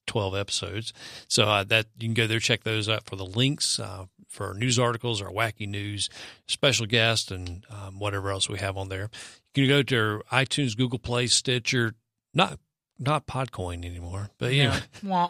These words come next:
Speaker 2: wah.
Speaker 1: <laughs> Go to iHeart, wherever you listen to your favorite episodes, just add us on there also. We appreciate that. Just get, hit the subscribe, search, uh, right, before you hit subscribe, go to search, hit, uh, Southern Fried Philosophy, then you hit subscribe. Give us a like, a rating, a review.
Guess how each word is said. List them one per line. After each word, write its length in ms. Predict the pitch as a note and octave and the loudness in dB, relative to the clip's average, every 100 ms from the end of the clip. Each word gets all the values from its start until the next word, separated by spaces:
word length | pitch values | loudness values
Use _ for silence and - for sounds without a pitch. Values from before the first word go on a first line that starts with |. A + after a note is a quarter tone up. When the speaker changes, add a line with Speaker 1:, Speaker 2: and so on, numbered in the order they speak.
| C#3+ | -2
Speaker 2:
wah. 280 | C3 B2+ A#2 | -2 0 2
Speaker 1:
<laughs> 40 | - | 6
Go 100 | D#3 | 6
to 60 | |
iHeart, 500 | C3+ D3 C3+ D3 D#3+ | 6 6 4 2 2
wherever 260 | A3 D4 A#3+ | 0 -2 0
you 100 | F#3+ | 4
listen 300 | F3 C#3 C3+ | 4 4 0
to 120 | - | -4
your 200 | B2+ A#2+ | -2 -2
favorite 400 | A2 A#2 A#2 A2+ G#2+ | 0 0 0 0 -4
episodes, 560 | A2 A2+ C3 B2 A#2+ | -2 -2 0 0 0
just 280 | C#3 C3 - | 0 0 -2
add 220 | - C3 A2+ | -2 -2 0
us 180 | G#2 | 0
on 120 | F#2 F#2 | -2 -4
there 180 | F#2 F#2 | -6 -4
also. 380 | F#2+ - G#2 | -2 0 0
We 80 | G2+ | -4
appreciate 500 | F#2+ - G2+ - G2 | -6 -4 -2 -2 -4
that. 160 | G2+ G2+ | -4 -2
Just 180 | A2 - | 0 0
get, 120 | A2 | 0
hit 160 | B2 | -2
the 100 | - | 2
subscribe, 680 | - - - A#2+ A2+ A2 A2 - - - | 2 2 2 4 4 4 0 -8 -20 -8
search, 420 | - D3 C3 A#2+ C3 | 0 2 2 2 0
uh, 280 | A2 G#2 G#2 | 0 -2 -4
right, 180 | G#2+ - - - | -8 -8 -10 -4
before 240 | - C4 | 0 2
you 100 | A2 | 2
hit 120 | F2+ | 0
subscribe, 460 | - - - F2+ G2+ | -4 -6 -10 -12 -2
go 140 | F3 | 2
to 100 | E3+ | 4
search, 440 | - D#3 D3+ C#3 - | 4 4 2 2 0
hit, 180 | B2 - - | 0 -4 -12
uh, 260 | A2 G#2+ | -10 -6
Southern 280 | G#2 - B2 | -2 0 0
Fried 320 | - C3 A2+ - | 0 2 2 0
Philosophy, 520 | A2+ A2+ A#2 A#2+ G#2+ - - _ - | -2 -2 -2 -4 -6 -10 -20 _ 0
then 160 | B3 | 4
you 60 | F3+ | 4
hit 200 | A2+ G2+ | 4 2
subscribe. 600 | - - - F#2+ F#2+ F#2 | 0 -6 -4 -4 -4 -2
Give 120 | D3+ | 2
us 120 | D3+ B2 | 2 2
a 40 | |
like, 340 | G#2+ A2+ A2 | 2 2 0
a 80 | G2+ | -4
rating, 360 | F#2+ G#2+ A2 G2+ | -4 -2 -2 -4
a 60 | |
review. 520 | F#2+ G2 G#2 G#2+ A2 | -6 -6 -2 0 0